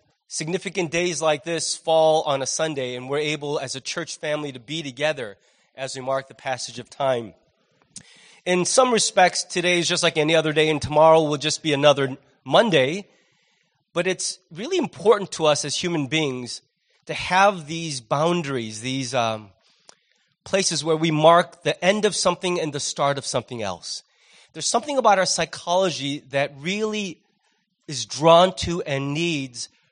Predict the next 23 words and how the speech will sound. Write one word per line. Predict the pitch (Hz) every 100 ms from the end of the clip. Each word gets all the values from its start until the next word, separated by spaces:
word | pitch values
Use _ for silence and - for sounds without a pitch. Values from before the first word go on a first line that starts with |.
| _
regular, | 123 156 160 165 143 131
periodic | - 180 175 160 139 139 135
renewal. | 117 123 131 113 76 _ _ _ _ _ _ _ _ - _ - -
And | 175
if | 196
it |
just | - 247 -
keeps | - 226
going | - 202 185 185 -
on | 180 202 220 220
and | 220 160 160
on | 170 175 180 185 185
and | 156 143 -
on | 151 160 160
without | 143 143 156 156 170
interruption, | 151 143 156 160 - 123 127 - - -
something | - 240 269 311 277
within | 196 - 196
our | 175
spirit | 170 - - 196 185 165 -
starts | - - - 156 156 -
to | -
fade. | - 160 156 120 82 -